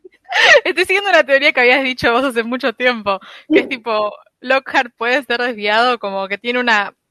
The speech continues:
Speaker 1: performatividad
Speaker 2: Ah, es verdad.
Speaker 1: muy, muy, eh,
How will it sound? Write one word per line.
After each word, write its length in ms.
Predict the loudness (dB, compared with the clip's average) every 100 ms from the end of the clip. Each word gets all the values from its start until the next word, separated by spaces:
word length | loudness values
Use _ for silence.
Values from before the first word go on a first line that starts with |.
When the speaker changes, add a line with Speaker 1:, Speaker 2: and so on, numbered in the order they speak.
| _
Speaker 1:
performatividad 1000 | -6 -2 -2 0 0 0 2 4 4 2
Speaker 2:
Ah, 40 | -2 _ -18
es 80 | -4
verdad. 340 | -2 2 4 4 4 2
Speaker 1:
muy, 260 | 0 -2 -12 -20 -18 -14 -12
muy, 1120 | 2 6 8 6 4 4 2 2 2 0 -4 _ 2
eh, 260 | 4 4